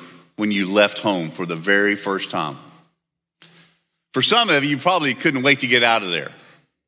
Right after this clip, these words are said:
right? Some of us dreaded it. Like, I, I knew my day was coming. I,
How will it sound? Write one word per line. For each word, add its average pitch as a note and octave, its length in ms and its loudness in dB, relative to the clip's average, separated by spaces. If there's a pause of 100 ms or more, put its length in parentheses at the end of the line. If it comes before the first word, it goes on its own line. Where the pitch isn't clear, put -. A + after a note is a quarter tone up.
(200)
right? G2+ 280 0 (1120)
Some A3 280 0
of A#2 140 2
us - 560 0 (280)
dreaded B2 460 2
it. D2+ 120 -10 (920)
Like, A2 120 -2
I, C3+ 280 2
I A#2+ 100 0
knew D3 240 2
my C#3+ 160 4
day B2+ 220 2
was A2+ 180 -4
coming. C3 320 -2
I, G#2 340 -2